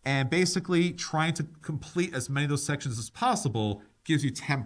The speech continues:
points at the end of the game, which is good. But also, if you go out to the oases, they're gonna give you special s-, bonus scoring at the end of the game if you match their particular condition. So again, you're scoring points for everything.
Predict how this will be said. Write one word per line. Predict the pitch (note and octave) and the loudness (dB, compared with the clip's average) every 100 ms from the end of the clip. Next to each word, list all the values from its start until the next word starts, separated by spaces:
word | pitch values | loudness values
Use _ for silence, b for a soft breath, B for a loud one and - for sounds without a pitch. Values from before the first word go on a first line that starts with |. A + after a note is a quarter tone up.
| - - | -8 -4
points | F#3+ F#3 - | 0 0 0
at | A#2+ | -4
the | G#2+ | -2
end | G2 | -4
of | |
the | F#2 F2+ | -4 -4
game, | F#2+ F#2 G#2 | -4 -4 -6
which | G2+ - | -8 -10
is | - | -4
good. | G3 D#3 G2 F#2 - b b b b | 0 2 2 -2 -6 b b b b
But | B2+ | -2
also, | F#3 A3 G#3+ | 2 2 2
if | D#3 | 0
you | E3+ | 2
go | F3 | 2
out | F3+ | 2
to | F3 | 2
the | D#3 | 2
oases, | C#3 E3+ F3 C4+ A3+ C4+ B3+ - b b b b b - | 2 2 0 -4 -4 -4 -6 -10 b b b b b -6
they're | A#2 F3+ | 2 4
gonna | F#3 F#3+ | 4 2
give | E3+ D#3+ | 2 2
you | |
special | D3 E3+ D3 D3+ | 0 0 0 0
s-, | - - - - | -2 -6 -12 -8
bonus | A2 C#3+ D3 C#3+ C#3 | -2 0 2 2 0
scoring | - C3+ C3 B2+ B2 | 0 2 2 2 0
at | B2 B2 | -4 -2
the | |
end | B2 A#2 | 0 0
of | |
the | A#2 | 0
game | A#2+ A#2 A#2+ | 0 0 -2
if | C3+ C3+ | -2 0
you | B2+ | -2
match | A#2 A2 A2 | 2 0 0
their | B2 A2 | -2 -2
particular | G#2 A#2 A2 G#2 | -2 -4 -2 -4
condition. | - G2+ F#2+ - C#2+ C#2+ | -4 -2 -2 -2 -8 -12
So | - - A#2 G#2+ G2+ B B B | -6 -2 2 2 0 B B B
again, | A2+ B3+ G#3+ E3 D#3 D#3 - _ | -2 2 4 4 0 -4 -12 _
you're | G#2 C3+ F#3 | -4 0 0
scoring | F#3 G3+ G3 | 2 2 2
points | - G#3 - | 2 0 0
for | - - | -4 0
everything. | G3+ E3 A#2+ B2+ A#2+ A2+ A2+ | 2 2 2 0 0 0 -4